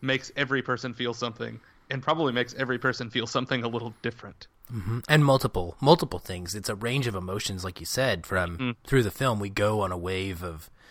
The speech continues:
Speaker 2: of this experience from that opening number that you cannot possibly not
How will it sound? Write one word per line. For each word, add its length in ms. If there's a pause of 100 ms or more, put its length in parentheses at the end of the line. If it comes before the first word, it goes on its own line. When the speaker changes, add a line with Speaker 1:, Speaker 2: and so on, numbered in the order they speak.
(160)
Speaker 2:
of 120
this 140
experience 540
from 140
that 240
opening 440
number 420 (420)
that 320
you 160
cannot 480
possibly 480
not 380